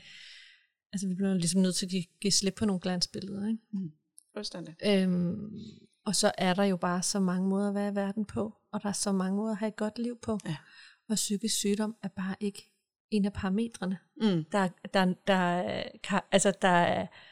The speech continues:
Speaker 1: udslagsgivende for, om du har et godt eller dårligt
Speaker 2: Ja.
Speaker 1: liv.
Speaker 2: Ja.
Speaker 1: Altså, det behøves det overhovedet ikke at være.
Speaker 2: Præcis. Ja. Ja.
Speaker 1: Øhm, ja. Fordi jeg vil sige, vi har et virkelig godt familieliv.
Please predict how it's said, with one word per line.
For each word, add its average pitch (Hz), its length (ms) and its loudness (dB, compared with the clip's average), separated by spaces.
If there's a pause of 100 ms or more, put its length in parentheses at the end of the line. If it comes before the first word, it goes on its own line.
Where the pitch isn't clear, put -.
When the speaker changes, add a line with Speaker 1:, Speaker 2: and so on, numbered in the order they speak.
(220)
Speaker 1:
udslagsgivende 196 720 4
for, 202 140 2
om 185 100 2
du 196 60 -2
har 208 120 2
et 208 100 -2
godt 208 200 2
eller 202 180 0
dårligt 196 440 2
Speaker 2:
Ja. 233 40 -6
Speaker 1:
liv. 285 220 0 (160)
Speaker 2:
Ja. 170 80 0 (120)
Speaker 1:
Altså, 220 160 4
det 208 220 0
behøves 233 320 6
det 247 60 2
overhovedet 233 300 0
ikke 240 100 -2
at 233 140 0
være. 254 100 4
Speaker 2:
Præcis. - 180 -8 (120)
Ja. - 120 -8 (520)
Ja. 202 140 4
Speaker 1:
Øhm, 185 500 -2 (800)
ja. 190 80 -2 (760)
Fordi 208 160 2
jeg 196 80 8
vil 202 80 4
sige, 208 240 2
vi 214 100 2
har 196 200 4
et 180 80 0
virkelig 202 280 -2
godt 202 200 -2
familieliv. 185 540 -6